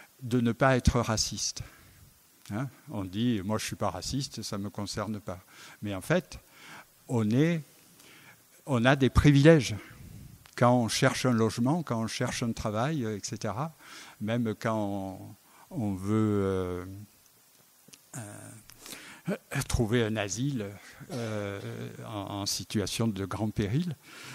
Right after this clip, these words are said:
euh, eh bien, il y a des, des privilèges et des discriminations. Et si on,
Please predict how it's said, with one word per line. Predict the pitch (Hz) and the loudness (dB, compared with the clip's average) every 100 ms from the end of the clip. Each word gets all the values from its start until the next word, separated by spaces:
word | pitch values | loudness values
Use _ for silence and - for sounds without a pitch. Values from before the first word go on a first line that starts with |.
| 135 - | -16 -8
euh, | - 117 107 104 101 98 98 - - | 0 0 2 0 -2 -4 -6 -12 -6
eh | 123 | -2
bien, | 110 139 160 - - - - _ - | 4 4 2 -4 -20 -20 -20 _ -8
il | 165 120 117 | -2 0 2
y | 117 | 2
a | 127 147 123 | 4 4 2
des, | 107 110 98 | 0 -2 -2
des | 98 101 | -6 -10
privilèges | - 131 104 101 110 160 113 | -4 -2 -2 -2 -2 0 -2
et | |
des | 101 101 | -4 -6
discriminations. | 92 98 - 117 107 104 98 - 135 185 127 | -6 -8 -6 -2 -2 -2 -4 -4 -2 -2 -4
Et | 117 110 | -2 -2
si | - - 139 131 | 2 2 4 4
on, | 120 104 98 92 90 | 4 2 -2 -4 -8